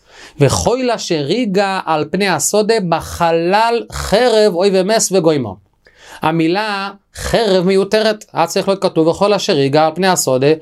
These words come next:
בחלל", כמו שכתוב בכמה פסוקים אחר כך. מה המילה חרב באה ללמד אותנו? "חרב הרי הוא כחולול". היא כשחרב לחולול.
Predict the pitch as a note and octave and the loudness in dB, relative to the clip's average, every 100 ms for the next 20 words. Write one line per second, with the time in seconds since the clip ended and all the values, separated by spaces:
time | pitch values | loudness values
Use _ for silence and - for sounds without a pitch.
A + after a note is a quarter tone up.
0 | - _ D3 E3 - F#3+ A3 D4+ C#4+ _ | -6 _ -2 0 0 -2 -2 -4 -8 _
1 | _ - F3 G3+ F#3 A#3+ G3 E3+ F3 - | _ -4 -2 0 0 0 0 0 -4 -4
2 | G3+ G#3 G#3 - G#3+ G3+ G#3+ - - _ | -6 -4 -4 -2 -2 -4 -6 -10 -20 _
3 | _ _ - - A#2+ C#3 F#3 F#3 E3 F3+ | _ _ -20 -6 -2 0 -2 -2 0 -2
4 | - F3 F3+ D3+ F3 F3 D#3 E3+ F#3+ G#3 | -2 -2 0 0 0 0 0 0 -2 -2
5 | G3 G#2 - _ _ - - D#3 A#3+ A3 | -2 -4 -10 _ _ -8 -2 0 0 0
6 | A#3 A#3 F#3 - - F3+ D#3+ D#3+ A3 G#3+ | 0 0 -4 -4 -6 -4 -2 -2 -2 -2
7 | A3 G#3+ G3+ - F3+ A2+ F2+ _ _ _ | -2 -2 -2 0 0 -2 -6 _ _ _
8 | _ _ _ _ _ - - - - - | _ _ _ _ _ -20 -18 -18 -18 -4
9 | G#3+ C4 - A3 - G#3+ A#3+ A#3+ B3 G3 | -2 -2 -2 -4 -2 -2 -2 0 0 0
10 | G#3+ G#3+ A3 F#3+ | -2 0 0 0